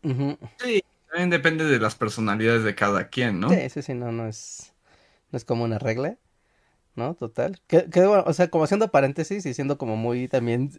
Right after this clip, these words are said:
Speaker 1: sensible, ¿no? Y viendo el chat. Sí, también, o sea, el, eh, llega una edad donde también, y ya estamos todos llegando a esa edad, donde también ya muchos compañeros y amigos también ya no tienen a sus papás, ¿no? Y, y, y es curioso, ¿no? También esta,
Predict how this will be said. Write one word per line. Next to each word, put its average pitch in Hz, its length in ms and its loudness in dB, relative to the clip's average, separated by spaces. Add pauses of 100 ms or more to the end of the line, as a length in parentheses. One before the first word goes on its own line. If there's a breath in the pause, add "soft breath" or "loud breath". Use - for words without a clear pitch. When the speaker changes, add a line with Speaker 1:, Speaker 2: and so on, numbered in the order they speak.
(100)
Speaker 1:
sensible, 139 760 -4
¿no? 135 140 -2
Y 147 80 2
viendo 127 220 0
el 117 120 -2
chat. - 240 0 (220 soft breath)
Sí, - 120 0
también, 220 340 8
o 160 60 0
sea, 170 240 6
el, 151 340 -2 (320)
eh, - 140 -10 (200)
llega 170 280 4
una 190 180 8
edad 170 340 8
donde 131 300 -4
también, 120 460 0 (280)
y 107 180 -12
ya 113 100 0
estamos 113 340 -6
todos 110 180 -4
llegando 104 260 -6
a - 20 -4
esa 101 380 -10 (460)
edad, 101 360 -2 (520)
donde 120 140 -2
también 135 240 4
ya 151 100 8
muchos 143 300 0
compañeros 120 540 0
y 131 40 -2
amigos 120 260 -6
también 110 200 -4
ya 113 60 -2
no 107 80 -4
tienen 107 220 -6
a 104 40 -12
sus - 160 -14
papás, - 460 -4 (680)
¿no? 143 280 2
Y, 147 40 2
y, 110 800 -2
y 139 160 2
es 156 100 4
curioso, 160 380 4
¿no? 123 100 -2
También 123 300 0
esta, 117 560 0